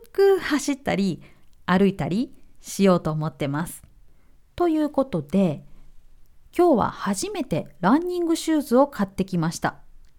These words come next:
私のことをよく知っている人はご存知だと思うんですけど、私はいつもハイヒールの靴を履いていて、こういった運動するための靴を全く持っていなかったんですよ。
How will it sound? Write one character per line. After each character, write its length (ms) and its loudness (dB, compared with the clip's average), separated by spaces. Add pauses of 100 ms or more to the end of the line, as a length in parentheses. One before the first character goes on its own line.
(580)
私 340 -2
の 140 0
こ 100 -6
と 160 0
を 80 4
よ 140 2
く 160 -2
知 160 -12
っ 20 -20
て 220 -2
い 80 2
る 100 2
人 260 -2
は 320 2
ご 120 0
存 220 4
知 120 -2
だ 140 0
と 100 -4
思 240 2
う 40 6
ん 40 2
で 100 -2
す 140 -10
け 140 -8
ど、 280 -4 (720)
私 380 0
は 120 6
い 100 0
つ 160 -2
も 300 -2
ハ 240 0
イ 60 -4
ヒ 240 -2
ー 40 0
ル 100 2
の 160 4
靴 340 -8
を 140 0
履 300 -2
い 40 -4
て 220 -2
い 80 -4
て、 420 -2 (500)
こ 160 4
う 60 6
い 40 2
っ 20 -6
た 420 -2
運 260 6
動 200 4
す 140 0
る 100 2
た 140 6
め 100 4
の 140 6
靴 320 -4
を 200 -2 (280)
全 180 6 (300)
く 100 -2
持 140 2
っ 80 -8
て 80 2
い 80 4
な 100 4
か 120 2
っ 100 -4
た 100 0
ん 60 0
で 100 -2
す 140 -8
よ。 220 -4